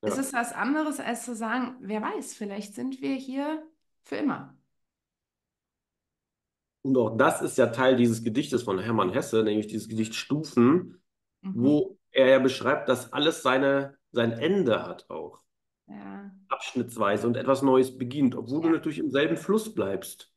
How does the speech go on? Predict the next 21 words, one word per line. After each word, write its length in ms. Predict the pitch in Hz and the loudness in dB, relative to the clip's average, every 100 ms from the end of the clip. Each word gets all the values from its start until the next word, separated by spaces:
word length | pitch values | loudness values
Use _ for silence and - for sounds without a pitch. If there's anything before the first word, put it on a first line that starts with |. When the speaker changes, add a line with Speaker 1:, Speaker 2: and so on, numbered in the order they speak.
| _ _ _ _ | _ _ _ _
Speaker 1:
Man 120 | 135 131 | 0 2
kann 220 | 160 190 | 2 4
zwar 140 | 147 | 4
nicht 220 | 143 147 | 4 2
in 60 | 147 | 0
denselben 440 | 135 120 156 185 | 2 6 6 4
Fluss 340 | - 139 123 - | 2 -4 -4 -2
zweimal 360 | 120 135 117 104 | 2 4 4 2
steigen, 800 | - 151 240 196 101 90 80 _ _ _ _ _ _ _ _ _ | 0 2 2 0 -2 -4 -8 _ _ _ _ _ _ _ _ _
ne, 160 | 135 185 | 4 4
Speaker 2:
Mhm. 60 | - | 4
Speaker 1:
mit 120 | 135 | 2
derselben 720 | 113 127 131 131 127 123 120 | 2 2 4 4 4 4 0
Konstellation, 800 | 147 147 139 117 113 - 170 131 | -2 0 0 0 0 -2 -2 -2
aber 160 | 127 123 | -4 -6
es 100 | - | -2
bleibt 220 | 123 123 | -2 -2
trotzdem 400 | 151 - 143 123 | -10 -4 0 0
der 100 | 113 | 2
gleiche 320 | 110 107 113 | 2 2 -2
Fluss. 520 | - 139 - - - | -2 -2 -2 -8 -20